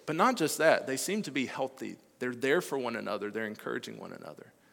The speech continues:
Personal story from our lives is we've, we've gotten to build a relationship with a, with a couple that are, um, lawyers, both the husband and the wife, and they've become probably our closest friends, and they're unbelievers. And, uh, the wife studied abroad in the States,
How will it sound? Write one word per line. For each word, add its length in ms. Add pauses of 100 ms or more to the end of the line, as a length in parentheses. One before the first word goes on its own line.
(160)
Personal 280
story 300
from 200
our 160
lives 380
is 140
we've, 280 (280)
we've 160
gotten 180
to 60
build 180
a 40
relationship 580
with 100
a, 80 (160)
with 160
a 60
couple 320
that 160
are, 260
um, 260
lawyers, 580 (380)
both 220
the 140
husband 320
and 100
the 60
wife, 480
and 260
they've 220
become 360 (120)
probably 480
our 80
closest 480
friends, 380
and 100
they're 100
unbelievers. 680 (440)
And, 440
uh, 220 (160)
the 100
wife 480
studied 360
abroad 360
in 80
the 80
States, 800